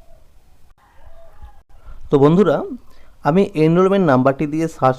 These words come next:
করে এখানে দেখলাম, অর্থাৎ সাবমিট করে দেখতে পারলাম যে তার কিন্তু দেখো, আহ, লেখা রয়েছে enrollme-, enrolled under employment bank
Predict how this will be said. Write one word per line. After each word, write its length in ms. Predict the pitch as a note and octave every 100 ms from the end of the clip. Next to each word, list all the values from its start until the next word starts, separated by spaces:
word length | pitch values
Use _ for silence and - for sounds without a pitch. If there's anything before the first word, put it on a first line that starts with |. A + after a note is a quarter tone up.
| -
করে 160 | C#3+ C#3 C#3+ - - - - - C3+
এখানে 220 | C#3 C3 C3 B2
দেখলাম, 300 | B2 C#3 B2 - - - C3+
অর্থাৎ 180 | C3+ C3
সাবমিট 300 | C3 B2 C3 -
করে 100 | C3
দেখতে 160 | A#2+ C#3
পারলাম 220 | B2 A#2+ F3 - - - - - - B2+
যে 140 | B2+ A#2+ - - - -
তার 140 | C#3 C#3+
কিন্তু 280 | F#3+ F#3 A3+ D#4+ - - - - -
দেখো, 160 | D#3 D#3
আহ, 300 | - C3+ C3+
লেখা 160 | C#3 E3+
রয়েছে 340 | F3+ F3+ - C#3+ G3+ - - - - - D#3 F3
enrollme-, 540 | G3 G#3+ D4+ C#4 G3+ - - E3
enrolled 340 | E3+ G3+ A3 - C#3+
under 240 | D3 D#3+ D3+ C3+
employment 460 | C3+ D3+ D#3+ C#3 C3
bank 200 | A#2+ A#2+